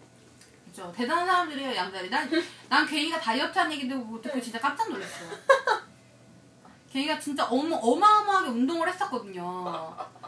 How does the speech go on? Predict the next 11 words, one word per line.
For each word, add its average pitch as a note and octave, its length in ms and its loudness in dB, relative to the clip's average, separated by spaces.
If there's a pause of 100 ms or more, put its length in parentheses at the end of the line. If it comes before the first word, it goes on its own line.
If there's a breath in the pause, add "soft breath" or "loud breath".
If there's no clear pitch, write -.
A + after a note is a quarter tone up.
(180)
근데 E4 600 0 (260)
중요한 F#4+ 300 4
건 D#4+ 80 0
뭔지 B3+ 180 2
아세요? A3+ 160 -2
식단을 G#4+ 460 0
조절 B3+ 240 -2
하나도 A#4+ 380 2
하지 B3+ 140 2
않았다는 E3 440 -6
거. - 180 -18